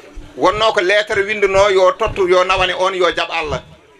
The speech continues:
Totta gorko biyeteɗo Hadib ibn Abi Baltaata. Ko suku tokoso ñande hen, goto fof wi ko suusa nadde toon, cukalel ngel totta yeehi toon eti. Nden cukalel ngel yeehi, tottimo lettre o, o welti hen.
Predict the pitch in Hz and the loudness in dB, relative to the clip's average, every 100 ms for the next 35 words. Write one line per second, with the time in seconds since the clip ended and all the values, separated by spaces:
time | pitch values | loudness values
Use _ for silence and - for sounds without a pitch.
0 | - 226 220 220 185 196 190 - 277 - | -6 -6 -2 -4 -4 -4 -4 -4 -2 -2
1 | - 220 220 214 196 196 180 185 165 170 | -2 -4 -4 -12 -14 -6 -6 -6 -4 -4
2 | 196 202 - - 156 - - - - _ | -2 -4 -4 -4 -8 -12 -20 -20 -20 _
3 | - - - 202 202 302 - - 220 233 | -20 -20 0 2 2 0 0 2 2 2
4 | 226 208 202 208 185 208 233 226 208 240 | 0 -2 -2 -2 -2 0 0 -2 -4 -2
5 | 226 196 196 196 190 196 180 226 220 214 | 0 0 0 -2 -4 -4 -6 -4 0 0
6 | 208 196 226 226 196 185 196 208 190 160 | 0 -2 -2 -2 -2 -2 -6 -2 0 0
7 | 135 117 - - - - - - 135 214 | -4 -10 -20 -20 -20 -20 -20 -8 0 0
8 | 214 220 220 220 220 214 190 208 208 226 | 0 -2 0 0 0 -2 -4 -2 -2 -2
9 | 254 - - - 254 262 269 269 208 196 | -6 -8 -16 -4 -2 -2 -2 0 2 2
10 | 196 156 156 180 226 226 208 170 156 127 | 2 0 2 4 2 0 -2 0 0 -2